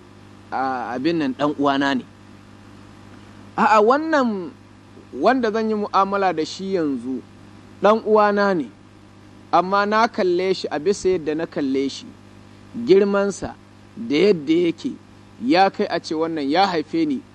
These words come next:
ko ya kai a ce kakana ne, to in yi mu'amala da shi, mu'amalar da zan yi da mahaifina, mu'amala ta uba da ɗa, mu'amala ta kaka da jika,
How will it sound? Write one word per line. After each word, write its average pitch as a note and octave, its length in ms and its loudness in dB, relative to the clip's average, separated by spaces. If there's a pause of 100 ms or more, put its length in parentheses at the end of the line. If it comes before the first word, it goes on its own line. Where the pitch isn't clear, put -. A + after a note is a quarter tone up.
(320)
ko F3 120 0
ya G#3 180 4
kai G#3+ 160 -4
a F3 120 0
ce F3 240 0
kakana F3+ 640 0
ne, C#3 140 -4 (360)
to F#3+ 100 -6
in A#3 180 0
yi D4+ 60 2
mu'amala A#3+ 680 2
da D3+ 120 -4
shi, E3+ 280 -6 (340)
mu'amalar A#3 720 4
da D#3+ 120 -2
zan E3+ 320 -2
yi D#3 160 -2 (300)
da C3 180 -2
mahaifina, D3+ 640 -4 (760)
mu'amala G#3 680 4
ta - 160 -6
uba F#3 320 2
da D3 80 -4
ɗa, - 160 -18 (680)
mu'amala A#3 720 2
ta G#3+ 340 -2
kaka G#3 440 2
da G#3+ 100 2
jika, D3 380 -8